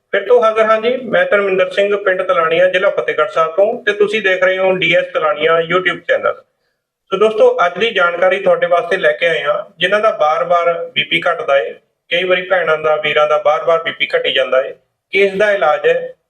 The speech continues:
ਕੀ ਪਰਹੇਜ਼ ਕਰ ਸਕਦੇ ਆ ਤੇ ਕਿਉਂ ਇਹ ਘਟਦਾ ਏ, ਅੱਜ ਇਸ ਬਾਰੇ ਗੱਲ ਕਰਾਂਗੇ। ਸੋ ਦੋਸਤੋ, ਬਾਰ-ਬਾਰ ਬੀ ਪੀ ਘਟਣ ਕਾਰਨ ਕਈ ਵਾਰੀ ਥਕਾਵਟ, ਸੁਸਤੀ, ਬੇਚੈਨੀ, ਘਬਰਾਹਟ,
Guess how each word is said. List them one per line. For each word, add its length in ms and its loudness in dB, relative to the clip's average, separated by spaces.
ਕੀ 120 -2
ਪਰਹੇਜ਼ 380 -2
ਕਰ 160 0
ਸਕਦੇ 440 0
ਆ 100 -4
ਤੇ 80 -2
ਕਿਉਂ 360 0
ਇਹ 140 -2
ਘਟਦਾ 260 0
ਏ, 260 -2
ਅੱਜ 120 -2
ਇਸ 320 -2
ਬਾਰੇ 200 2
ਗੱਲ 220 0
ਕਰਾਂਗੇ। 440 -2
ਸੋ 80 0
ਦੋਸਤੋ, 320 2
ਬਾਰ-ਬਾਰ 420 2
ਬੀ 120 -2
ਪੀ 300 -4
ਘਟਣ 240 0
ਕਾਰਨ 680 0
ਕਈ 140 -2
ਵਾਰੀ 300 -2
ਥਕਾਵਟ, 760 0
ਸੁਸਤੀ, 720 -2
ਬੇਚੈਨੀ, 720 0
ਘਬਰਾਹਟ, 500 0